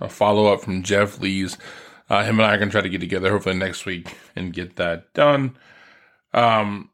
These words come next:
I just wanna get on here and kinda go over, uh, really, we're, we're getting to the end of the Sermon on the Mount. Uh, we've covered a lot of material over a couple of weeks. Uh, one of the things that I kind of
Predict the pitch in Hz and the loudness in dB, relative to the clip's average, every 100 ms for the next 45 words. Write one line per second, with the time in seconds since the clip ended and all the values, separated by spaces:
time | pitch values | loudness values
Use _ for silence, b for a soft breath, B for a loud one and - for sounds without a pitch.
0 | - 202 196 156 123 113 110 117 117 110 | 2 2 4 2 2 2 2 2 2 0
1 | 107 117 107 98 104 104 101 104 101 95 | 0 -2 -2 -4 -4 -2 -2 -2 -2 -4
2 | B B - 95 90 90 98 117 170 285 | B B -16 -12 -12 -14 -14 0 2 4
3 | 127 120 120 113 120 139 160 127 120 107 | 2 2 0 0 0 4 2 2 0 2
4 | 120 110 98 104 101 - 123 120 120 110 | 2 2 2 0 0 -2 0 2 2 2
5 | 107 104 101 104 - _ B B B B | 0 0 -2 -4 -12 _ B B B B
6 | B _ - - - 110 104 101 101 - | B _ -14 -12 -10 -4 -2 -2 -4 -4
7 | 135 120 101 98 104 110 98 - B B | -2 0 0 -2 0 0 -2 -8 B B
8 | B B B B B B B B 143 123 | B B B B B B B B -2 2
9 | 160 165 165 165 131 B B B 139 123 | 4 6 6 4 0 B B B 2 4
10 | 117 - 147 131 127 123 127 127 - - | 2 2 0 2 2 4 4 2 -2 -4
11 | - - - - 104 104 107 113 127 135 | -6 -12 -16 -12 -6 -4 0 2 4 2
12 | 127 117 110 104 104 110 - 113 107 95 | 0 -2 0 -2 -2 -2 -2 0 0 -4